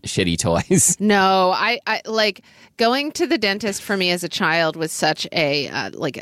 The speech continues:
Speaker 2: a, a, a fraught and anxiety-producing experience that I, I,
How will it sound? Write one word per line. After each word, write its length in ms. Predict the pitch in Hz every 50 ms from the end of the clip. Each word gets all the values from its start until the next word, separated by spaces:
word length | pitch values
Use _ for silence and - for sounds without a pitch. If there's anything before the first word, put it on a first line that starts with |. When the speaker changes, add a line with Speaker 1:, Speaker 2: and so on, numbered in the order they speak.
| -
Speaker 2:
a, 120 | - - - -
a, 240 | - 143 127 127 107 - _ - -
a 180 | - - - 175
fraught 600 | - - - - 208 185 160 160 160 160 156 - - _ - - - - - - - -
and 240 | - 175 147 160
anxiety-producing 1900 | 165 - 170 160 156 156 170 151 156 156 156 165 165 165 165 156 156 151 151 151 151 151 147 143 123 90 95 - - - 185 160 160 156 147 - - 170 156
experience 840 | 147 - - - - 160 147 147 151 151 160 170 180 190 190 - -
that 260 | - 185 175 170 160 -
I, 120 | - 175 - -
I, 200 | - 170 170